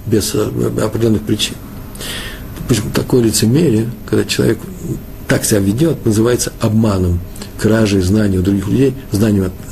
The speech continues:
тебя самого. Но если ты думаешь о ком-то плохо, ну, бывает такое, и говоришь ему об этом, то это что? Алеф, первое, это нарушение требовать,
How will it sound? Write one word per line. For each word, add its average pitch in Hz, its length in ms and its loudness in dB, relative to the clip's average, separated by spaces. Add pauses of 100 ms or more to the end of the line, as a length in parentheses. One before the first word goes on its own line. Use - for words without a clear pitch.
(220)
тебя 110 200 2
самого. 98 360 0 (840)
Но 131 100 6
если 143 160 4
ты 147 120 2
думаешь 135 280 4
о 123 60 2
ком-то 151 320 2
плохо, 113 400 2 (1080)
ну, 233 100 4
бывает 123 340 4
такое, 156 280 -2 (360)
и 147 60 6
говоришь 120 340 6
ему 135 200 4
об 165 180 4
этом, 202 320 2 (340)
то 131 220 6
это 135 260 2
что? 107 300 0 (1200)
Алеф, 110 440 2
первое, 107 340 4 (300)
это 120 200 2
нарушение 110 520 4
требовать, 104 640 2